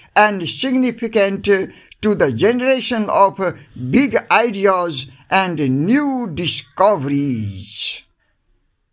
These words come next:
Fifth, sixth,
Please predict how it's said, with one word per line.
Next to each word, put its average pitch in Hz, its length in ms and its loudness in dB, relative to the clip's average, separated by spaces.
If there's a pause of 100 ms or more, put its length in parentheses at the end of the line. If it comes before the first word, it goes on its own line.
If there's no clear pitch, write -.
(720)
Fifth, - 480 -2 (340)
sixth, - 640 -6